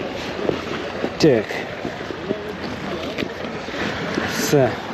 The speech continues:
Миємо ручки і розкладаємо наші снасті. Опа.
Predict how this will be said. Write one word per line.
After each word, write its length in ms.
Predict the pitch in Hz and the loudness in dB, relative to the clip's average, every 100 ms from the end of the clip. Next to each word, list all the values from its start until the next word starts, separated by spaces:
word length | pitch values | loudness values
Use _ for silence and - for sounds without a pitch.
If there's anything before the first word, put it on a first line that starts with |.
| - - - - - - - - - - - | -4 -4 -4 -6 -6 -6 -6 -8 -8 -6 2
Миємо 520 | 160 151 143 143 160 | 6 6 6 6 6
ручки 440 | 220 269 - 262 226 - - - - - - - - - 214 - - - - - - - - - | 6 4 2 2 2 0 -4 -4 -4 -4 -4 -4 -4 -4 -4 -4 -4 -4 -4 -4 -4 -4 -2 4
і 80 | 196 | 6
розкладаємо 840 | 170 - - 165 160 175 165 160 | 8 6 4 4 6 6 6 6
наші 320 | 147 147 - 147 | 4 4 2 -2
снасті. 540 | - 120 110 - 87 82 - - - - - - - - - - - - - - - - - - - - - - 170 - - | 2 2 2 0 -4 -4 -4 -6 -6 -8 -8 -8 -6 -6 -6 -6 -6 -4 -4 -4 -4 -4 -4 -4 -4 -4 -4 -4 -2 -2 2
Опа. 360 | 208 139 131 | 2 4 2